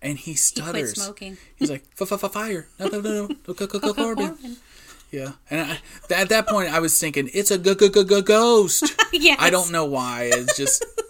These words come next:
Speaker 1: <laughs> something funny. But yeah, Corbin has one match left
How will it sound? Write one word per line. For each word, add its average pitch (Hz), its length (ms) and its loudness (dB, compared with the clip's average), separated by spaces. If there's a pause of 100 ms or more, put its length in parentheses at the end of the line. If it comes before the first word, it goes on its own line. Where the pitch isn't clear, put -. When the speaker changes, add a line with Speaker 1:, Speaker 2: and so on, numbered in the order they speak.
(120)
Speaker 1:
<laughs> 233 360 -14
something 143 340 -8
funny. 110 400 -12 (540)
But 151 100 0
yeah, 147 280 0
Corbin 147 340 -4
has 131 400 -4 (180)
one 127 340 -4
match 131 380 -2
left 113 420 -8